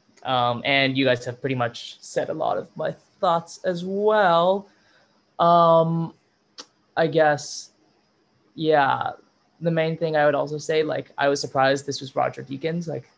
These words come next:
pretty great. Like, not, not surprised because it was bad, but more surprised 'cause I just happy to see him, I guess. Um,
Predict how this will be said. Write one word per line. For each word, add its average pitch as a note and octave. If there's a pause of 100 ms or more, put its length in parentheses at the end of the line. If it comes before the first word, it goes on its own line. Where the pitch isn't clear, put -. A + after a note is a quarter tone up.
(180)
pretty C#3
great. C3 (140)
Like, B2+ (600)
not, F#3+
not G#3
surprised E3
because D#3
it D3+
was C#3+
bad, C3+
but C#3+
more C#3+
surprised C3
'cause C3+
I C3 (1600)
just C3+
happy C3
to C3+
see D3
him, E3+
I C#3
guess. C3+ (420)
Um, D3+